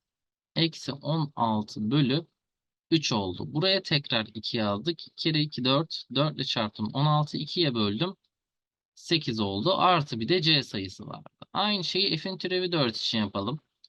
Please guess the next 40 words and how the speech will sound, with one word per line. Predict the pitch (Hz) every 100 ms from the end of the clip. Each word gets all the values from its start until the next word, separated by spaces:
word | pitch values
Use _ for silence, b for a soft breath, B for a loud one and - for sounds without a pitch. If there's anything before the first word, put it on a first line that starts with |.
| -
F'in | 160 160 190
türevinde | 180 175 131 156 190
x | 165 -
kare | - 165 190
burada. | 151 101 110 - _ _ _ 180
Ben | 185
x | - 180 -
gördüğüm | 151 123 113 104
yere | 101 104
iki | 151 -
yazarsam | 139 113 104 - 190
f'in | 160 151 165
türevinde | 147 117 107 104
dördü | 131 110 123
elde | 180 165 170
edebilirim. | 165 170 156 101 107
Burada | 165 175 170
hemen | 170
x | 156 160 -
gördüğüm | 170 165 165 165
yere | 165
iki | 165 151 180
yazayım. | 117 104 127 220 -
Eksi | - 156 - 160
iki | 123 117
artı | 104 101 -
ikiden | 104 - - 208 - _ _ _ _ _ -
cevabın | 180 123 127 196
sıfır | - 165 127
çıkması | - - 101 95 -
lazım. | 107 - _ _ _ b b _
Şuradaki | - 226 202 165 123
işlemi | 113 113 101
yapalım. | 95 - 117 170 - _ B _
Sekizi | - 180 185 202
üç | 208 208
ile | 185
çarptım | - 175 165 175 170
yirmi | 165 151
dört. | 147 151